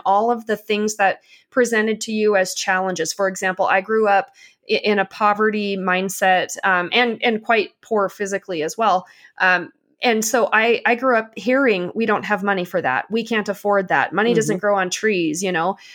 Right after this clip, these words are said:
Speaker 1: So
Speaker 2: Right.
Speaker 1: one of the things that I have overcome is the mindset about money. And I am so much more abundantly mindset now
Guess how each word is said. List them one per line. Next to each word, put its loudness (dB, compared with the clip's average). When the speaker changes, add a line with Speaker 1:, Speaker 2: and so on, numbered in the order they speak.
Speaker 1:
So 2
Speaker 2:
Right. 4
Speaker 1:
one 2
of 2
the 0
things 0
that -2
I 4
have -2
overcome -2
is -4
the 2
mindset 2
about 2
money. -2
And 0
I 2
am 0
so -2
much -2
more -2
abundantly -2
mindset -2
now 0